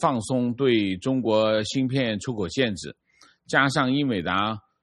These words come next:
得到更多的接触中国客户的机会，所以呢，英伟达这个星期股价明显上涨。川普还亲自打电话给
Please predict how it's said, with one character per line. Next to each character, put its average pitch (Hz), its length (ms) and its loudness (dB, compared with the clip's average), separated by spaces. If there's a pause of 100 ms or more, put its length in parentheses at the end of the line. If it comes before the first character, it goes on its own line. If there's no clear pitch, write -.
(140)
得 107 160 0
到 117 220 4
更 135 240 2
多 117 180 2
的 87 500 -2
接 131 200 2
触 123 180 -4
中 120 160 -8
国 120 140 -2
客 123 180 -2
户 117 180 -4
的 95 120 -4
机 123 200 -2
会， 131 320 -2 (420)
所 131 200 -2
以 135 40 2
呢， 113 220 0
英 147 200 -2
伟 131 100 0
达 98 220 -2
这 135 120 -4
个 123 80 -4
星 123 220 -2
期 123 240 -4
股 85 220 -10
价 113 260 0
明 98 240 0
显 90 220 -6
上 110 200 -2
涨。 67 240 -10 (560)
川 151 260 2
普 107 60 -10
还 95 200 0
亲 151 240 -4
自 135 100 -6
打 90 160 -2
电 107 240 -4
话 120 180 2
给 76 400 -8